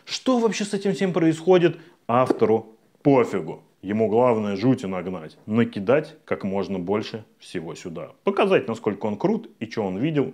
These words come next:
а че он знает. И все. А ответы? Ну, бог с ними. Прописать персонажей? Да нафига?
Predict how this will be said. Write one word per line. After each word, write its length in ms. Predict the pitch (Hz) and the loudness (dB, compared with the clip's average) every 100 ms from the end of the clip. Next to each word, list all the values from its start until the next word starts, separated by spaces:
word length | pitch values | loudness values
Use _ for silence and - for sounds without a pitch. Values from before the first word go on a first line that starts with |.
| - | -10
а 80 | - | -12
че 180 | - 104 | -6 -6
он 140 | 95 | -6
знает. 360 | 87 80 - - _ _ _ _ _ _ | -10 -12 -14 -20 _ _ _ _ _ _
И 300 | - 90 107 - _ | -18 -14 -14 -16 _
все. 500 | - - 87 87 85 _ _ _ | -14 -4 -4 -4 -8 _ _ _
А 160 | - 165 | -4 -2
ответы? 520 | 165 170 175 170 - - _ _ | -2 2 2 2 -4 -10 _ _
Ну, 380 | 165 196 190 - - _ _ - _ - - - - - _ 104 | 0 2 2 -2 -20 _ _ -20 _ -14 -12 -12 -16 -20 _ -14
бог 380 | 92 117 113 | -2 -2 -2
с 100 | - | -8
ними. 340 | 104 101 85 - _ _ _ | -6 -4 -6 -12 _ _ _
Прописать 420 | 143 151 156 160 | -2 0 0 0
персонажей? 640 | 175 151 170 165 120 82 - _ _ _ - | 0 -2 0 2 0 -2 -14 _ _ _ -16
Да 240 | 92 127 | -2 4
нафига? 640 | 143 143 139 131 113 85 | 6 6 4 0 2 0